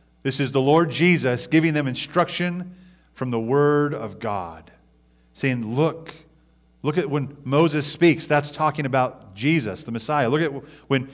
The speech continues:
when it speaks in Samuel about the Davidic covenant, and when we see the Abrahamic covenant, we see Isaiah, and we go through all the prophets, it all speaks about Jesus, the Messiah.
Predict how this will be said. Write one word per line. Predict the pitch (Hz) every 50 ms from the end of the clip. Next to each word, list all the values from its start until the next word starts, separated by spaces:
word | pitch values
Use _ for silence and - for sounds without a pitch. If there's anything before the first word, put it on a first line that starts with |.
| - - -
when | 143 143 143 139 - - - -
it | 143 139
speaks | - - - 160 156 156 -
in | 147
Samuel | 139 - - 165 165 165 160 147 139 131
about | 131 135 135 131
the | 135
Davidic | 127 135 139 151 156 143
covenant, | - 160 165 156 139 127 120
and | 120 120
when | 120 127
we | 135 135 139 -
see | - - 165 165
the | - 143 147 156 147 147
Abrahamic | 175 170 165 135 160 175 170 170 147 -
covenant, | 143 131 123 123 117 120
we | 131
see | 127 - 160 151 143 - - - - - -
Isaiah, | 160 165 147 123 165 175 185 175 156 131 127
and | 135 139 135
we | 139
go | 131 170 160
through | - 156 160
all | - 156 170 185
the | 180 185
prophets, | 180 - 175 175 170 - 139 - - - - - - _ -
it | 170 170
all | - 170 175 180 180 180 175 175 175 175
speaks | - - - - 180 180 180 180 - -
about | - 139 151 147 139 135 127
Jesus, | 104 139 170 180 175 - 170 - -
the | 156 151
Messiah. | 139 135 139 - 170 165 170 165 151 123 110 95